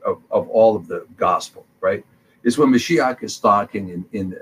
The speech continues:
the Gospel of John, and he's talking to the, all his disciples. Now he has many disciples. Why? Because he's healed, he's, you know, cast out demons, he's restored sight to the blind, he's created liberty.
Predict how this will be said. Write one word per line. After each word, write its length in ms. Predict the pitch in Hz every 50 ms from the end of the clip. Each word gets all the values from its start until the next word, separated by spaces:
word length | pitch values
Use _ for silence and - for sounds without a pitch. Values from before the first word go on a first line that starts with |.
| - - -
the 60 | 104
Gospel 420 | 98 107 104 104 101 - 95 90
of 60 | 85 80
John, 300 | - 98 92 92 87 90
and 100 | 92 98
he's 200 | 107 107 95 -
talking 440 | - 120 120 127 123 - 117 107 98
to 140 | - 117 101
the, 220 | 101 98 95 85 - _ _ _ _
all 200 | - 143 151 139
his 200 | 127 117 - -
disciples. 580 | - - - - 170 190 190 - - 95 - -
Now 160 | 135 139 147
he 100 | 139 117
has 240 | 123 127 120 - -
many 180 | 175 202 196
disciples. 600 | 151 107 104 - - 104 92 87 - - - -
Why? 300 | 101 95 98 101 107 107 - _ _ _ _ _ _ -
Because 320 | 120 117 - 135 120 -
he's 240 | - 120 110 101 -
healed, 500 | - - 170 170 156 139 135 127 123 - _ _ _ _ _ _ -
he's, 360 | 127 127 123 226 - - - _ _ _
you 100 | 262 247
know, 60 | 120
cast 380 | - - 147 135 131 127 - -
out 180 | 127 113 -
demons, 360 | 123 123 120 117 113 110 - -
he's 280 | - 123 120 - -
restored 460 | 110 107 - - - 139 123 120 -
sight 240 | - 123 117 110 104 -
to 60 | 113
the 100 | 98 92
blind, 400 | 85 107 107 104 104 104 101 98
he's 220 | 110 110 95 -
created 400 | - - 127 123 117 110 104 98
liberty. 380 | 117 120 110 110 104 104 101